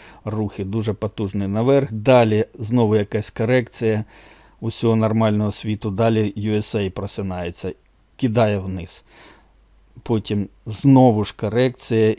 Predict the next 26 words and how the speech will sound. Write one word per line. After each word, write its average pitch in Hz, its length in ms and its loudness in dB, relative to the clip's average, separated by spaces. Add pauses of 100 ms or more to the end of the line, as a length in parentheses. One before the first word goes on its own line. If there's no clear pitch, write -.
і 104 280 -2 (420)
ю 101 180 -2
ес 98 240 -4
ей 113 180 2
вчора 95 520 -4 (960)
показав 104 680 -2
рух 98 300 -8
наверх, 120 520 2
е, 101 280 -6 (1000)
набрав 107 580 2
потрібні 98 760 -4 (920)
активи 139 600 4
і 160 140 2 (280)
дивіться, 117 460 -2
як 98 180 -2
скинув 98 420 -4
вниз. 85 440 -10 (720)
Азія 135 500 2
вже 101 260 -2
компенсувала 101 1000 -4
і, 90 400 -6
гадаю, 95 420 -4
Європа 98 600 -2
підтримає 104 680 -4
цей 92 300 -10
курс - 380 -12